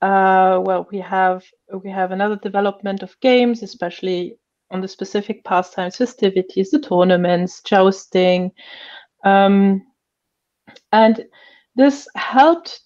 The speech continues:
to, yeah, to analyze urban and courtly context, and this wave of research in the recent years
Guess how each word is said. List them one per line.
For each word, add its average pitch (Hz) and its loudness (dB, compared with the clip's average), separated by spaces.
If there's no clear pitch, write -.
to, 240 6
yeah, 196 0
to - -10
analyze 233 0
urban 214 -4
and 175 -14
courtly 285 -6
context, 214 -8
and 185 -10
this 185 -12
wave 220 2
of 202 -10
research 202 -4
in 180 -10
the 170 -10
recent 202 -8
years 190 -6